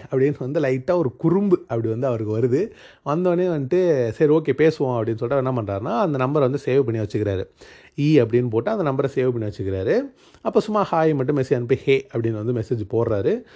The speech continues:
அதுக்கப்புறம் பார்த்தீங்கன்னா, அந்த பொண்ணு "ஹே" அப்படின்னு வந்து மெசேஜ் போடுது. அதுக்கப்புறம் பார்த்தீங்கன்னா, இவங்க ரெண்டு பேருமே தூங்கிட்டு இருந்தாங்க. அப்புறம் வந்து மேரி வந்து அவங்க குழந்தைய பார்க்க போனாங்க. அப்ப அந்த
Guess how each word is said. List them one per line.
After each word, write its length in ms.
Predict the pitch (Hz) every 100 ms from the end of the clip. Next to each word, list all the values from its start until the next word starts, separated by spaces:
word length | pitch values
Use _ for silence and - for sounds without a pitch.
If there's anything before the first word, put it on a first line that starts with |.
| - _
அதுக்கப்புறம் 400 | 214 226 202 190
பார்த்தீங்கன்னா, 200 | 190 196
அந்த 140 | 165
பொண்ணு 260 | 147 151 147
"ஹே" 280 | - 135 -
அப்படின்னு 260 | 120 117 110
வந்து 160 | 113 110
மெசேஜ் 220 | - 120 90
போடுது. 360 | 113 113 113 214 277 - - - _ _ _ -
அதுக்கப்புறம் 460 | - 165 190 180 175
பார்த்தீங்கன்னா, 320 | 139 147 202
இவங்க 240 | 208 175 165
ரெண்டு 200 | 160 165
பேருமே 220 | 165 175
தூங்கிட்டு 420 | 170 180 170 135
இருந்தாங்க. 600 | 123 113 110 113 113 101 - _ -
அப்புறம் 260 | 156 160
வந்து 160 | 143 147
மேரி 280 | 143 143 135
வந்து 160 | 127
அவங்க 220 | 135 127
குழந்தைய 220 | 123 127 113
பார்க்க 400 | 113 110 110 107
போனாங்க. 180 | 101
அப்ப 260 | 117 113 117
அந்த 140 | 110